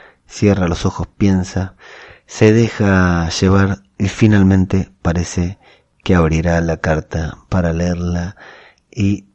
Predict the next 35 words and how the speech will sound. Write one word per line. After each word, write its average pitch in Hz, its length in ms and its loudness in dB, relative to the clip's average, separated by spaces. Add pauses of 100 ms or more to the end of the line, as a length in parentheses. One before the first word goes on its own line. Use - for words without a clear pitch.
(100)
terminar 104 520 2
de 98 100 0
hacerlo 92 600 0 (100)
antes 87 840 -6 (120)
del 85 580 -6
final 92 640 0 (560)
de 98 200 2
temporada. 64 680 -4 (240)
¿Qué 120 140 2
dirá 107 240 2
esas 98 220 -2
cartas? 113 480 0
¿Qué 113 100 0
dirá 107 240 4
la 101 140 0
carta 101 360 0
que 95 80 -2
le 87 60 0
escribió 95 380 2
a 107 80 4
él? 113 80 4
Bueno, 92 340 0 (460)
seguramente 104 720 4
nos 98 240 4
lo 98 120 4
enteremos 95 680 2
tal 98 180 2
vez 139 340 2
en 101 120 2
el 92 100 4
próximo 98 400 0
episodio 95 600 0 (440)
o - 100 -4
tal 90 180 2
vez 90 360 -2